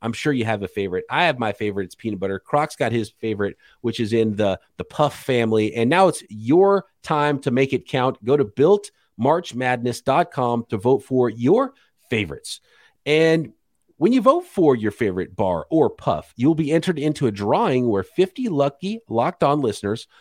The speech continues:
will get a free box of Built Bars. Not only that, but one Locked On fan will win a twelve-month subscription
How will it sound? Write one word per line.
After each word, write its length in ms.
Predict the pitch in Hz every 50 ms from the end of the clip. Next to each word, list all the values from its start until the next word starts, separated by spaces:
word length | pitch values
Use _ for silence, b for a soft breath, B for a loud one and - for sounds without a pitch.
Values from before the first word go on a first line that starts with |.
| b b b
will 120 | - 107 107
get 140 | 113 123 127
a 40 |
free 460 | - - - 160 165 214 233 226 - _
box 520 | - 135 190 214 277 339 330 - - - _ _ _ _ _ -
of 180 | - 110 101 87
Built 280 | - 107 95 90 -
Bars. 360 | - 98 78 71 76 - - _ - -
Not 240 | 110 147 214 269 302
only 240 | 302 294 285 277
that, 340 | 285 277 240 147 - - -
but 160 | 107 143 110
one 440 | 107 117 107 117 170 240 311 320 294
Locked 380 | 277 226 196 170 135 117 - -
On 200 | 120 101 90 85
fan 260 | - - 90 78 73 b b b b b b
will 220 | 131 170 190 170
win 280 | 165 185 196 202 202 -
a 60 | - -
twelve-month 800 | - - - 190 202 226 247 254 262 208 190 185 196 202 -
subscription 840 | - - - 156 - - - - 208 208 - - - 127 123 120 123